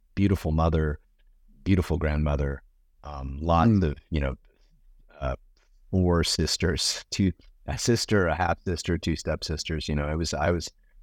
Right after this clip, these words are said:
Speaker 1: I was definitely raised in the feminine energy growing up in the seventies and eighties. And so I didn't really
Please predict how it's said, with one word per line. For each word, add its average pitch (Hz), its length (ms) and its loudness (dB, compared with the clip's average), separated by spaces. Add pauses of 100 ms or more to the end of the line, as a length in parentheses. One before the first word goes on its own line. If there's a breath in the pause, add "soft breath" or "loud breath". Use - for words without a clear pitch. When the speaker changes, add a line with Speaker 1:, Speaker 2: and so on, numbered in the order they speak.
(120)
Speaker 1:
I 82 120 2
was 82 200 0
definitely 76 520 0
raised 73 520 -2
in 78 300 0
the 69 80 -2
feminine 71 520 -2
energy 71 480 0 (100)
growing 71 280 -2
up 71 160 -4
in 71 120 -4
the 69 80 -4
seventies 69 500 -4
and 69 80 -2
eighties. 73 300 -2 (920)
And 90 400 4 (320)
so - 140 2
I 95 40 8
didn't 135 300 2
really 90 300 2